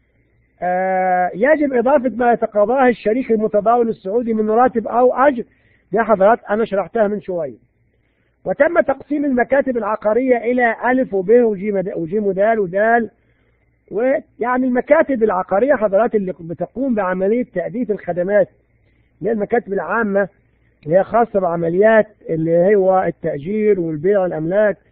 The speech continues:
وتأجير المباني والأراضي والشقق والفلل والفنادق وهكذا. يقول لي: "مكاتب عقارية ألف ووعاء زكوي لا يقل سنويًا عن تلتمية".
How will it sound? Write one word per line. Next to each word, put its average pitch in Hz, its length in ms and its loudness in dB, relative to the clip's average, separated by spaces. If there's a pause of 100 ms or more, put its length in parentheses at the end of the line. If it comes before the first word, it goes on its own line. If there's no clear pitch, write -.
(420)
وتأجير 202 800 0
المباني 196 600 0
والأراضي 196 800 -2 (640)
والشقق 190 1600 0
والفلل 202 720 0
والفنادق 170 1600 -2
وهكذا. 254 560 -2 (1000)
يقول 247 300 0
لي: 262 220 0
"مكاتب 254 500 0
عقارية 226 720 0
ألف 269 360 2 (800)
ووعاء 185 640 -2
زكوي 208 480 -2
لا 226 160 0
يقل 220 500 0
سنويًا 208 460 -2
عن 190 160 -4
تلتمية". 170 480 -8